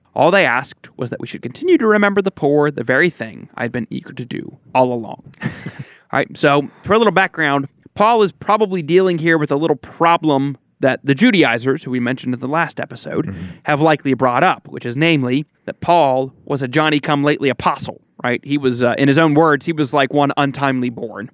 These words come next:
Speaker 2: <laughs>
Speaker 1: you know, because you have men like Peter, James, and John who were apostles that worked with Jesus directly during his earthly ministry.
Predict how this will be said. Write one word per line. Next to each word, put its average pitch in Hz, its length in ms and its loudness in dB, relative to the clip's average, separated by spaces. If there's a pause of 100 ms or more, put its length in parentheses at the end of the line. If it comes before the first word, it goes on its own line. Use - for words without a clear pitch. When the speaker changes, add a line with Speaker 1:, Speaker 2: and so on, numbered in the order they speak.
(300)
Speaker 2:
<laughs> - 340 -16
Speaker 1:
you - 80 -6
know, 120 300 -2
because 151 260 4
you 196 80 6
have 185 100 2
men 202 200 4
like 180 180 0
Peter, 185 280 2
James, 170 280 0
and 160 100 0
John 185 400 2 (240)
who 208 80 4
were 202 160 6
apostles 185 540 0
that 165 160 0
worked 185 280 0
with 151 180 -8
Jesus 170 400 0
directly 220 600 0
during 185 320 2
his 165 140 0
earthly 156 260 2
ministry. - 480 -2